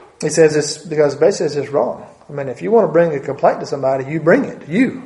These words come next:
You identify yourself. "I am here, and I am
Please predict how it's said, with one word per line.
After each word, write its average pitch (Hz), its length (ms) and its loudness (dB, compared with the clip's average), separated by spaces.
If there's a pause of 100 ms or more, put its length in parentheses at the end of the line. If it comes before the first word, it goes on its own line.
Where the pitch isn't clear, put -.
(140)
You 170 180 0
identify 156 440 2
yourself. 131 420 -4
"I 170 260 4
am 170 520 4 (500)
here, 202 360 -4 (340)
and 135 140 -8
I 180 320 4
am 147 560 -2